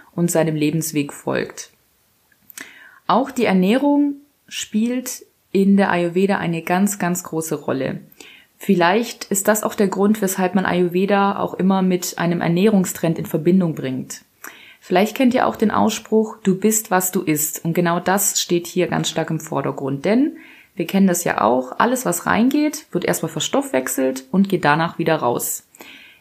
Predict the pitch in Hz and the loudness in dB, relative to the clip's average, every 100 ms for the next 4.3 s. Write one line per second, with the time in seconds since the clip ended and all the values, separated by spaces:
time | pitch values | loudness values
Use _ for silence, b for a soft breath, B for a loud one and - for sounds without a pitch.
0 | _ 196 - 214 196 196 240 240 - 226 | _ -4 2 2 4 2 2 0 0 2
1 | 226 - 101 - 202 - 226 220 - 196 | 2 0 -2 -4 -8 -4 -6 -4 2 2
2 | 196 196 180 226 240 175 - 175 165 165 | 2 -2 0 2 4 2 -2 -4 -2 -4
3 | 160 - 190 220 170 160 156 151 - 151 | -4 -2 2 2 2 0 -2 -4 -4 -2
4 | 170 208 | 2 0